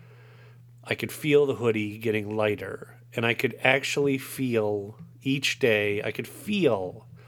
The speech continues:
physically feel progress. And I think that was, <laughs> that was super cool on my part, or, or for me, to sort of have a sense that, okay, this is,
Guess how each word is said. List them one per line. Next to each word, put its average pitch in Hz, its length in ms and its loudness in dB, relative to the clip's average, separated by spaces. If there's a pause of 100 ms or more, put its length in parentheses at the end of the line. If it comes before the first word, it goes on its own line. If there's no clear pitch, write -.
(260)
physically 156 540 -2
feel 101 840 -4 (720)
progress. 104 920 -2 (840)
And 120 160 0
I 127 60 4
think 127 340 0 (260)
that 123 220 4
was, 117 480 0 (440)
<laughs> - 420 -20
that 143 180 -2
was 147 320 0 (480)
super 160 300 -2
cool 123 480 0 (140)
on 113 120 -12
my 110 160 4
part, 123 440 -2 (200)
or, 113 160 4
or 110 360 0 (220)
for - 180 -6
me, 117 380 0 (640)
to 127 280 2
sort 127 280 2
of 113 140 0
have 120 220 2
a 117 60 0
sense 113 380 -2
that, 107 280 0
okay, 117 440 0
this 107 300 -4
is, 117 280 0